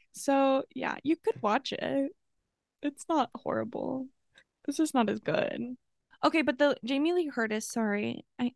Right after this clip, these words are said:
<sighs> I can't stop talking about Jamie Lee Curtis.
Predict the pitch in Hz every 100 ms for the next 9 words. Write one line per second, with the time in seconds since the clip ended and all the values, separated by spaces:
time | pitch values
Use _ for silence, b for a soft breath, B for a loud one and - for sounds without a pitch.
0 | _ - - - - - - 277 277 262
1 | 247 247 - 247 254 - - - - -
2 | 294 -